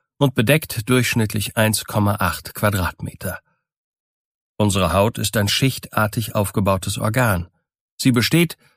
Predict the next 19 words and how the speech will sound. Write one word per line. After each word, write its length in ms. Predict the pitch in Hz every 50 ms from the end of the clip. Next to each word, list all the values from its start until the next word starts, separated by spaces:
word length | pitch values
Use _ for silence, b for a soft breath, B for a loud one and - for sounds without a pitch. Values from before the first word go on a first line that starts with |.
| _ _ _
aus 160 | 131 127 -
der 220 | 160 151 - -
Oberhaut, 800 | 139 139 123 98 98 90 80 80 92 110 127 - - - _ _ _ _ _ _ -
der 120 | 87 76
Lederhaut 720 | 76 90 104 110 107 113 110 98 101 113 123 131 - - _ _ _ _ _ _ _
und 380 | 127 123 127 - - - -
dem 160 | 139 135 131 131
Unterhautfettgewebe. 1500 | - 131 120 110 - 113 107 101 120 127 - - - - 160 147 - - - _ - - 80 73 80 76 73 - - - _ _ _ _ _ _ _ _ _ _ _ _ _ _ _ _ _ _ _ _
Sie 160 | - 117 135
bietet 380 | 139 175 214 - - 196 160
uns 200 | 156 135 135 131
Schutz 380 | - - - - 123 - - -
vor 220 | - - - 113 104
Hitze, 420 | 123 123 - - - - - - - _ _ _ _ _ _
Kälte, 460 | - - 135 131 117 _ - - - _ _ _ _ _ _ _ _ _
Licht, 380 | - 127 143 127 - - _ - B B B B
Verletzungen 840 | - - 113 110 123 139 135 - - 131 113 110 110 104 95 85 b b b b b b
und 240 | - 143 151 143
Infektionen. 880 | - - 135 135 131 - - 143 - - - - 123 90 85 - -